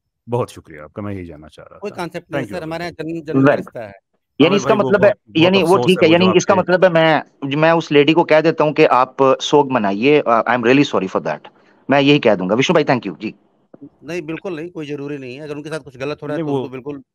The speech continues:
Speaker 1: नहीं, वो ज़रूरी है ना, इसलिए विष्णु भाई के देखें ना, एक चीज़ होती है जिसे कहा जाता है लीगल ज्यूरिसडिक्शन, कि जो हिंदू एक्ट है, हिंदू मैरिज एक्ट है, माफ़ी चाहूँगा, वो एप्लीकेबल होगा इंडिया की मेनलैंड पे, वो किसी और मुल्क पे नहीं होगा। तो उसमें अगर आपने डिवोर्स वगैरह करनी है तो ज़रूरी है ना कि दोनों उस मुल्क में हों।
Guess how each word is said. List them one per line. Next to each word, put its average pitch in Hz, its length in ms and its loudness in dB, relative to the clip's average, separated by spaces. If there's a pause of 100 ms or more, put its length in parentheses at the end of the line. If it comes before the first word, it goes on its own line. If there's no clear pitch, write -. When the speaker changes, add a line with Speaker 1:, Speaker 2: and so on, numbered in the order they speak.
(540)
Speaker 1:
नहीं, 135 160 -2
वो 143 120 -2
ज़रूरी 135 340 -2
है 123 180 -4
ना, 92 140 -12
इसलिए 101 260 -14
विष्णु 104 280 -12
भाई 123 140 -6
के 120 100 -10
देखें 113 240 -12
ना, 135 120 -12
एक 120 180 -12
चीज़ 127 220 -8
होती 113 180 -12
है 120 40 -8
जिसे 117 160 -12
कहा 107 180 -10
जाता 110 240 -8
है 117 120 -10
लीगल 113 320 -8
ज्यूरिसडिक्शन, 92 640 -18 (460)
कि 131 100 -6
जो 139 200 0
हिंदू 131 520 -6
एक्ट 143 280 -6
है, 117 400 -8
हिंदू 123 220 -10
मैरिज 117 300 -4
एक्ट 104 160 -12
है, 104 60 -12
माफ़ी 98 180 -12
चाहूँगा, 95 440 -12
वो 120 320 -6
एप्लीकेबल 139 460 -10
होगा 104 400 -10
इंडिया 120 360 -10
की 123 140 -14
मेनलैंड 90 480 -14
पे, 123 220 -16
वो 123 200 -10
किसी 143 280 -12
और 143 180 -2
मुल्क 123 240 -6
पे 120 60 -10
नहीं 98 180 -12
होगा। 82 360 -20 (540)
तो 113 480 -4
उसमें 135 460 -6
अगर 120 160 -6
आपने 117 240 -6
डिवोर्स 107 320 -8
वगैरह 123 200 -4
करनी 120 220 -12
है 123 60 -10
तो 117 80 -10
ज़रूरी 117 300 -10
है 143 60 -10
ना 165 80 -12
कि 147 80 -12
दोनों 117 200 -10
उस - 120 -14
मुल्क 107 240 -8
में 98 80 -16
हों। 85 180 -20